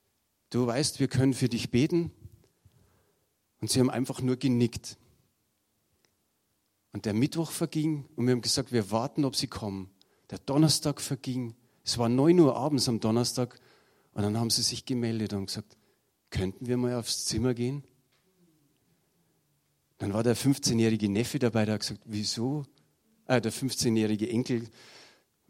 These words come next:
"Wa-, was macht ihr jetzt?" "Ah ja, wir gehen kurz hoch." Und dann hat er sein Leben Jesus gegeben. Wir haben gebetet für ihn, auch für Heilung.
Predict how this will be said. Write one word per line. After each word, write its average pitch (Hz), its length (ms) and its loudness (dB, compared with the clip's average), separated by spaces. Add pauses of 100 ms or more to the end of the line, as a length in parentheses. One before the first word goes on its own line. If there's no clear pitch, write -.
(260)
"Wa-, 127 140 -4
was 120 240 -2
macht 113 300 -4
ihr 143 100 4
jetzt?" - 440 -2
"Ah 143 120 0
ja, 139 220 6
wir 131 80 4
gehen 120 260 0
kurz - 400 -2
hoch." 101 240 -4 (1000)
Und - 80 -16
dann 101 140 -4
hat 110 120 -2
er 120 120 -2
sein 113 220 -2
Leben 127 300 -2
Jesus 135 380 -2
gegeben. 123 400 -4
Wir 110 60 0
haben 104 160 -4
gebetet 143 500 0
für - 160 -4
ihn, 135 160 2
auch 120 140 -2
für 104 360 -2
Heilung. 139 460 0